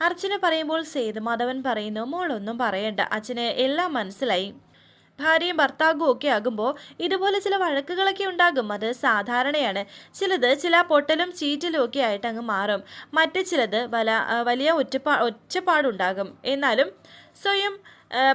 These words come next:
പരിഹരിക്കപ്പെടണം. അതാണ് കുടുംബ ബന്ധത്തിൻ്റെ ഒരു മാജിക്. അരും ആ മാജിക് ഞാനിപ്പോൾ അനുഭവിച്ചു കൊണ്ടിരിക്കുകയാണ്" എന്ന് അർച്ചന പറയുമ്പോൾ സേതു പറയുന്നു, "പറ്റുമെങ്കിൽ നിങ്ങൾ രണ്ടുപേരും കൂടി ഒരു യാത്ര പോകണം.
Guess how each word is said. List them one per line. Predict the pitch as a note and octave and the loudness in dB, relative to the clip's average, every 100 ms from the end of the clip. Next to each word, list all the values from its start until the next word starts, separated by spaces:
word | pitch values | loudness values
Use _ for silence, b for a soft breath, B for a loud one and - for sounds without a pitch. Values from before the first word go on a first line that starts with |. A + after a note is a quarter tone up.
| C4+ | 4
പരിഹരിക്കപ്പെടണം. | C#4+ D4 F4+ F4+ F4+ F4 A#3 G#3+ G#3+ | 0 0 -2 -2 -2 0 0 0 0
അതാണ് | B3 C4+ C4+ G#3+ A#3 | 0 0 0 0 -4
കുടുംബ | A3 G3 F#3+ | -8 -8 -6
ബന്ധത്തിൻ്റെ | G#3+ A#3+ C4 C4+ C4+ C#4 | -6 -4 -4 -2 0 4
ഒരു | C4+ F#4 | 4 2
മാജിക്. | D4+ A3+ G3+ G3+ A#3+ B3 A3 - _ b b b b - | 0 0 0 -2 -2 0 -2 -4 _ b b b b -2
അരും | F4+ G4 D4+ | 0 0 2
ആ | D#4 F#4+ | 2 4
മാജിക് | E4+ A#3 A3 A#3 A#3+ B3 | 4 2 2 0 0 0
ഞാനിപ്പോൾ | B3+ C4 C4+ C#4+ B3+ | -2 -2 0 4 4
അനുഭവിച്ചു | B3+ A#3 C#4+ E4 E4+ | 2 0 -2 -2 -4
കൊണ്ടിരിക്കുകയാണ്" | F#4 F4 B3+ G#3+ B3 D4 C4 G3+ G#3 b b b b b - | -4 -2 -4 -4 -4 -2 0 0 -4 b b b b b 0
എന്ന് | F#4 G4 | 2 4
അർച്ചന | E4+ E4+ F#4+ F#4+ | 4 2 0 2
പറയുമ്പോൾ | F#4 F#4 F4+ | 2 2 0
സേതു | F4+ E4 A#3+ A3 | 0 0 2 2
പറയുന്നു, | A#3+ A#3+ G#3 G3+ C#4+ E4 | 2 0 0 -4 -2 0
"പറ്റുമെങ്കിൽ | D#4 E4 D4 A3+ C4 | 0 0 -2 0 0
നിങ്ങൾ | D#4 D#4+ D#4+ | 0 -2 0
രണ്ടുപേരും | C#4 G#3+ G#3 D4 E4 E4 | 0 0 -2 0 0 0
കൂടി | D#4+ D#4+ D#4+ | 0 0 0
ഒരു | F4 | 0
യാത്ര | D#4+ A#3+ G3+ G3+ D4 | 0 0 -2 -2 -2
പോകണം. | D4 G3+ F#3+ F#3+ | 0 -2 -2 -6